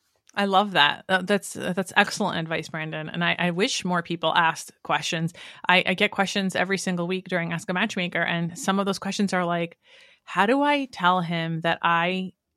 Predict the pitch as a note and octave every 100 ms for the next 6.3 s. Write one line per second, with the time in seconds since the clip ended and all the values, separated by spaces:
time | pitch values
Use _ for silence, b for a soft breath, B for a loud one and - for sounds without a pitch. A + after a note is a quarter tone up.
0 | _ - F3+ E3+ E3 D#3+ F3 E3+ E3 E3
1 | - E3 E3+ F#3+ G3+ - D#3+ E3 - b
2 | b b b E3+ E3 D#3+ D#3+ D#3+ D#3+ -
3 | D#3+ E3 E3+ F3 F3+ F3 F#3 E3+ E3+ E3+
4 | E3+ F#3 F3+ G3 G#3 F#3 F3 - E3+ -
5 | - D#3 D#3 D#3+ E3 - F#3+ G3+ E3+ E3
6 | E3+ F3+ -